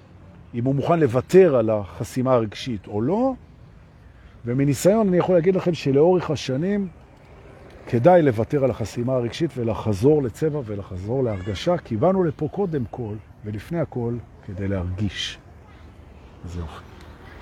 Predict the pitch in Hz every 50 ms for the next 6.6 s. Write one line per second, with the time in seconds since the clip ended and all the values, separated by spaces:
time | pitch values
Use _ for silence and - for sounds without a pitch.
0 | - - - - - - - - - - - - - - - - - - - -
1 | - - - - - - - 123 120 127 196 277 294 247 185 160 170 156 143 131
2 | 135 147 143 120 98 - - 104 98 90 113 180 226 254 262 208 - 147 160 165
3 | - 175 165 143 127 117 147 151 135 139 127 107 92 90 85 107 120 147 185 202
4 | 156 135 123 120 120 120 113 113 104 90 87 98 127 170 208 220 - - - -
5 | - - - - - - - - - - - - - - - - - - 101 107
6 | 120 127 117 - 151 139 127 123 123 120 120 120